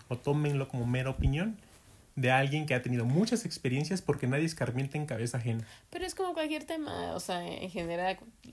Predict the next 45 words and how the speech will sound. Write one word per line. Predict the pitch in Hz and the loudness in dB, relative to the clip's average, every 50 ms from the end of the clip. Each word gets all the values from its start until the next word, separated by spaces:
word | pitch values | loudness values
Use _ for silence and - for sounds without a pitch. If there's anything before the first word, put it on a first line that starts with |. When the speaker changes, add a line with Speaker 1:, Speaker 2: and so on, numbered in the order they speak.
| - - - - - - - - - - 185 - - - | -18 -18 -18 -16 -16 -16 -16 -16 -18 -20 -20 -20 -12 -8
Speaker 2:
si | - 170 156 | -8 -6 -6
te | - - | -8 -8
quieren | - 165 170 180 180 180 165 | -4 -2 -2 0 0 -2 -2
de-, | 165 170 | -2 0
dar | 165 165 165 165 165 | 2 2 2 2 0
la | 165 165 | -4 -6
fórmula, | - - 196 190 180 175 175 175 175 185 196 202 | 0 0 0 0 2 -2 -2 -2 -2 -2 -6 -4
pues | - 214 208 - | -6 -6 -4 -2
a | 208 | -4
lo | 208 | -4
mejor | 214 214 220 226 214 | -4 -4 -4 -4 -6
funcionó | - - - 226 214 - 220 202 196 | -6 -8 -6 -6 -6 -6 -6 -8 -8
para | 196 - 196 190 | -6 -6 -4 -4
algún | 196 190 196 196 196 190 - - - | -4 -4 -6 -6 -8 -10 -10 -14 -6
grupo | - 196 196 196 202 | -2 -2 0 2 2
de | 196 190 | 0 0
personas, | 190 202 208 - 262 254 254 277 294 - - - - - - | 0 -4 -6 -6 -8 -8 -8 -8 -10 -12 -16 -20 -20 -20 -14
no | - 220 | -10 -8
es | 233 - | -8 -4
para | - 294 302 294 | -2 -2 0 0
todos, | - 440 453 381 - 202 | 0 0 0 0 -2 -4
entonces | 156 147 - - 202 190 202 196 - | -6 -8 -8 -6 -6 -4 -4 -6 -6
Speaker 1:
Lo | - - | -8 -8
que | 226 196 - 175 | -6 -4 -2 -2
Speaker 2:
intenta | 170 - 208 214 | 2 2 4 4
Speaker 1:
sí | 185 | 6
me | 202 | 4
Speaker 2:
cu-, | 233 | 4
a-, | - | 4
Speaker 1:
gusta. | 226 175 170 | 2 0 0
Speaker 2:
intenta | 175 - 175 170 160 - 190 | 0 -2 -2 -4 -2 -2 -2
hacerlo | 202 - - 185 170 175 185 202 220 220 214 - | -2 2 0 0 0 0 -2 -2 -2 -4 -4 -8
a | - 147 - | -10 -10 -8
tu | - 202 | -6 -2
modo | 247 339 381 320 311 339 427 508 - - | 2 2 2 2 0 -2 -4 -6 -8 -6
y | - | 0
Speaker 1:
Claro. | - - 143 123 120 | 2 4 4 4 4
Speaker 2:
disfrútalo | 135 143 - - 160 165 - - - 175 | 2 0 -4 -6 -10 -10 -8 -6 -4 -2
y | - | 2
Speaker 1:
¿Sabes | 170 165 190 214 - | 2 4 4 4 4
de | 165 147 | 4 4
quién | 339 - 156 160 | 4 2 2 2
Speaker 2:
diviértete. | 160 | 2
Speaker 1:
sí, | - 165 170 165 156 - - - - - - - | 4 4 4 4 2 -4 -10 -16 -20 -20 -12 -6
eh, | 151 139 | -4 -4